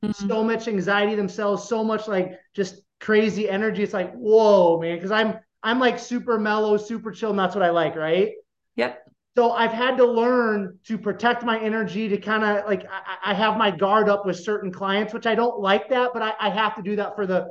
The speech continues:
Speaker 2: for my own sanity, especially if I'm seeing multiple clients in a day, adult clients. Now, so my question for you, Kara, is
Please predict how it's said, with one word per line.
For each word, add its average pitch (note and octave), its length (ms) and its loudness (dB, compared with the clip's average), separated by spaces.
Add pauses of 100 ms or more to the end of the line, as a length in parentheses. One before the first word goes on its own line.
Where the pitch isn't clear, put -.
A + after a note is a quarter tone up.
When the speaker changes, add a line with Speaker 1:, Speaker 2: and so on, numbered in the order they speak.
(120)
Speaker 2:
for A3+ 60 -6
my G3+ 180 0
own F#3+ 180 0
sanity, F#3 420 -2
especially A#3 380 -2
if G#3+ 80 -6
I'm G3 160 -2
seeing G#3 520 -2 (320)
multiple G3+ 400 4
clients G3 440 -4
in F#3+ 80 -4
a F3 60 -6
day, F#3 260 4
adult F#3 420 2
clients. F3 480 -6 (320)
Now, G#3 540 4
so G#3+ 340 4
my G#3 120 0
question C4 460 -2
for A#3 100 -12
you, A#3 160 -4
Kara, A3+ 280 2
is F#3+ 180 0